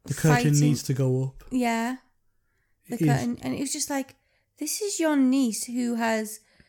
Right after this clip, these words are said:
Speaker 2: given you a home and a job, and you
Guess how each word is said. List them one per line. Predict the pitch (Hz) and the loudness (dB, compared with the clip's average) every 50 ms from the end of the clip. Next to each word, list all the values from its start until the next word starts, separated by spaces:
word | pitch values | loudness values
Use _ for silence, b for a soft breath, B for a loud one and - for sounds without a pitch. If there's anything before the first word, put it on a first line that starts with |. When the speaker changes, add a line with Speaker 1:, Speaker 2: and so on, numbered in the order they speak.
| b b b b | b b b b
Speaker 2:
given | - 302 311 320 370 370 | -6 -4 -2 0 2 2
you | 359 320 294 | 4 4 4
a | 262 247 | 4 2
home | 226 220 240 269 269 254 220 190 180 180 185 185 185 b b b b b b b | 0 0 0 2 2 2 2 0 0 -2 -2 -4 -6 b b b b b b b
and | b 233 233 | b -2 -2
a | 214 214 | -2 -4
job, | 208 - - - - 254 247 233 202 185 185 175 175 - - b b b b b b b - | -8 -10 -8 -4 0 2 2 4 2 2 0 -4 -6 -8 -18 b b b b b b b 0
and | 240 240 240 226 - | 2 2 2 2 2
you | 247 247 240 240 240 233 226 233 | 0 0 0 0 -2 -2 -4 -6